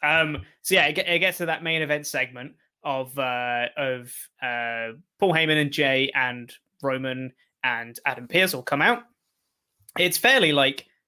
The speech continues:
uneventful. They don't say much or anything, but there's some really nice, like, character work before that. I love that Adam Pearce sits in a seat.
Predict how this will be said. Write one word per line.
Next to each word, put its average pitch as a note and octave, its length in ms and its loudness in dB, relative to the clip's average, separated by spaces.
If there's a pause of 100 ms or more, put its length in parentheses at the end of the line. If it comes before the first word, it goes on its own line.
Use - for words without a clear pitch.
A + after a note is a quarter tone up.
(840)
uneventful. D#3 720 2
They C#3 120 4
don't E3 220 0
say D#3+ 320 0
much B2 520 -6
or C3+ 120 -2
anything, B2+ 460 -6
but C#3+ 140 -2
there's D3+ 220 2
some D#3+ 200 0
really E3 460 4
nice, C#3 340 2
like, B2 180 0
character D3 400 0
work D#3 260 0
before D#3+ 360 2
that. F3 240 0 (320)
I C3+ 80 2
love D3 360 0
that C3 240 2 (280)
Adam C#3+ 180 0
Pearce C#3+ 300 -2
sits - 200 -8
in B2+ 100 -10
a A#2 40 -10
seat. F#3 360 -2